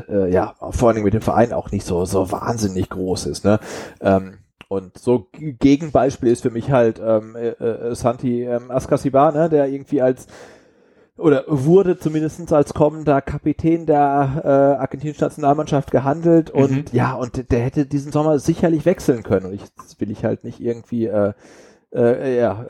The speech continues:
Speaker 1: äh, große Worte schwingen, weil das Transferfenster ist noch ein bisschen offen, ähm, aber er ist jetzt mal zumindest nicht nach England gewechselt, obwohl es da vielleicht irgendwie Angebote gab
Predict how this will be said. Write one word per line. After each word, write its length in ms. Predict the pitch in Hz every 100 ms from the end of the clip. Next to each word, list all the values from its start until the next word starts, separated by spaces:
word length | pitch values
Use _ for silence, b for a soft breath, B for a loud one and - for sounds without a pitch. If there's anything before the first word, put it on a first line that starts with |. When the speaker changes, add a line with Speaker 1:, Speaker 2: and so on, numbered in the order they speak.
| 107
Speaker 1:
äh, 60 | 110
große 360 | - 143 - 127
Worte 280 | 131 -
schwingen, 280 | 165 180 165
weil 140 | 143 131
das 140 | 151
Transferfenster 840 | - 127 - 143 139 151 143 -
ist 200 | 170 170
noch 100 | 190
ein 80 | 151
bisschen 320 | 151 196 170
offen, 380 | - 175 - 214 B B 113
ähm, 300 | 147 135 135 -
aber 200 | 123 131
er 60 |
ist 120 | 135 151
jetzt 180 | 143
mal 140 | 147 143
zumindest 380 | 143 143 - 139
nicht 180 | 135
nach 120 | 127 120
England 400 | 139 160 160 -
gewechselt, 440 | 160 156 - 156
obwohl 260 | 143 143 147
es 100 | -
da 120 | 143
vielleicht 840 | - - - - 160 143 170 -
irgendwie 300 | 160 160 160
Angebote 560 | - 165 160 156 160 147
gab 300 | 147 165